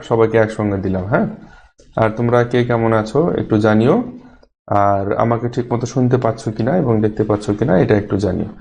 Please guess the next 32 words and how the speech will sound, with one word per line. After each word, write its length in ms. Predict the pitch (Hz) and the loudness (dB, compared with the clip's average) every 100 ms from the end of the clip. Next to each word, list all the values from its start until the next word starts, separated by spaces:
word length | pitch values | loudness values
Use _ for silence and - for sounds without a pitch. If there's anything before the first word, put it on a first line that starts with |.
| - - _ - | -20 -20 _ -2
তাহলে 240 | 107 110 | 2 4
আমাদের 440 | 104 101 110 107 | 4 2 0 0
ক্লাসটা 420 | - 101 - 110 101 | 0 -2 0 -2 0
কন্টিনিউ 420 | 104 104 104 101 | 0 0 0 -2
করতে 280 | 101 - 143 | -2 -2 -2
সুবিধা 380 | - 107 104 | 2 2 2
হবে। 220 | 95 92 - - - _ _ _ _ _ _ _ _ _ - - - - _ - | 0 -4 -6 -10 -20 _ _ _ _ _ _ _ _ _ -20 -20 -20 -20 _ 2
ঠিক 200 | 160 151 | 2 2
আছে, 260 | 120 165 | 2 0
তাহলে, 640 | - 135 117 120 117 113 - | 0 0 2 4 4 2 -8
আহ, 420 | - 110 107 107 | -2 2 4 4
গত, 300 | 107 110 110 | 4 2 0
আহ, 1300 | 135 139 139 127 - - - 110 117 113 110 110 110 110 | 0 2 0 -2 -12 -18 -8 -4 -2 0 0 0 0 2
গতকালকের 880 | 117 117 131 127 127 123 131 131 | 2 2 0 2 0 0 -2 -2
যে 180 | 127 113 | 0 0
ক্লাস 600 | 110 107 104 - - - - - - - | 2 2 0 -2 -16 -20 -20 -20 -18 -6
আমরা 360 | 107 101 101 | 0 2 2
করেছিলাম, 580 | 98 107 107 - 131 170 | 2 2 0 -2 -2 0
গতকালকের 640 | 117 113 107 107 107 104 | 2 0 -2 -2 -2 -2
ক্লাসে 380 | 107 104 - 180 - - - - - - | 0 -2 0 -2 -4 -16 -20 -20 -16 -4
আমাদের 300 | 110 107 107 | 2 4 4
আলোচনার 400 | 104 104 110 104 | 2 0 -2 -2
বিষয়বস্তু 540 | 101 107 107 104 - | -2 0 0 0 -2
ছিল 280 | 104 127 185 | -2 0 2
যে 120 | 131 | 2
লা 200 | 110 104 | 2 2
শাতিলের 500 | 104 104 107 104 104 | 0 -4 0 2 2
নীতি 220 | 107 110 | 2 2
এবং 300 | 165 123 113 | 2 2 0
বিক্রিয়ার 380 | 107 104 110 107 | 0 -2 2 2
সাম্যাবস্থার 680 | 104 107 104 113 117 - 113 | 2 0 2 2 2 2 2
উপরে 340 | 110 113 147 | 2 4 2